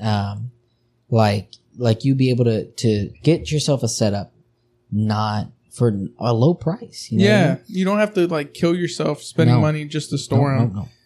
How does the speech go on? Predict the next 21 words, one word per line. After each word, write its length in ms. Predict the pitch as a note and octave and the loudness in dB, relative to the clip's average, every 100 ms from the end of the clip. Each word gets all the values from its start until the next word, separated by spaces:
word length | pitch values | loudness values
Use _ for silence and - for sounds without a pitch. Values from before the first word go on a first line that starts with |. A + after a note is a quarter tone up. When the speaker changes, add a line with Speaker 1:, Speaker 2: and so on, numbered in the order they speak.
| _ | _
Speaker 2:
So 460 | - F3+ F3+ E3 - _ _ | -4 2 2 0 -6 _ _
the 100 | F3 | 0
reason 240 | G3 G3 G#3+ | 2 2 2
we 80 | |
don't 180 | G3 F#3 | 0 0
like 300 | F3 D3 - D#3 | 0 -2 -4 -2
desktop 460 | D3 - D#3 C#3 | 0 0 0 0
humidors, 600 | C#3+ C#3 C#3+ D3+ D3+ - - - | -2 -4 -2 -2 -4 -8 -14 -4
we're 140 | D3+ | -2
talking, 340 | D3 C#3+ C#3+ C#3+ | 2 2 2 -2
like, 180 | C#3 | -2
on 140 | C#3 C3 | -2 -2
the 100 | B2+ | -4
cheap 340 | - C#3+ D3 | -4 -6 -4
end, 200 | D#3 D#3+ | -4 -2
is 140 | C#3 C3 | -2 0
because 400 | C#3 C#3+ C#3+ C3 | -2 0 0 0
they 160 | C3 | -4
leak 320 | B2+ C3 C#3 - | -4 -4 -4 -4
humidity. 640 | E3 D3+ C#3 C3+ C3+ C3+ | -4 -4 0 4 4 4
Speaker 1:
Mm-hmm. 240 | G#2 G2+ | 2 -2